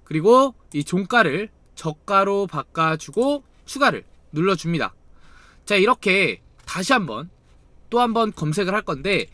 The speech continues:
이번에는 신고 거래량이라고 검색해 줍니다. 자, 그러면 이 신고 거래량이 뜰 텐데요.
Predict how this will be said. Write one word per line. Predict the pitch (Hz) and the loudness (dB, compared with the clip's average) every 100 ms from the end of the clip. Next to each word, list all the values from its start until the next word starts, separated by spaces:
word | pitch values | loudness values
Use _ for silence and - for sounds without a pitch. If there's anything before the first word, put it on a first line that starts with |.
| - | -8
이번에는 | 165 185 247 240 226 220 | -2 2 2 2 2 0
신고 | - 294 262 170 90 - - - | -2 -4 0 0 0 -12 -16 -12
거래량이라고 | - 180 240 262 226 175 147 180 | 0 4 4 4 2 0 -4 -6
검색해 | - 127 165 156 | -8 -10 -8 -8
줍니다. | 127 104 104 98 - - | -8 -10 -8 -8 -10 -6
자, | 190 | -2
그러면 | - 202 254 220 208 151 98 | 2 6 6 6 2 0 -4
이 | 151 175 | -8 -6
신고 | 285 302 302 | -6 -4 -4
거래량이 | 233 170 214 214 | -2 0 0 0
뜰 | 185 262 | -4 -6
텐데요. | 254 202 156 208 | -6 -4 -2 -2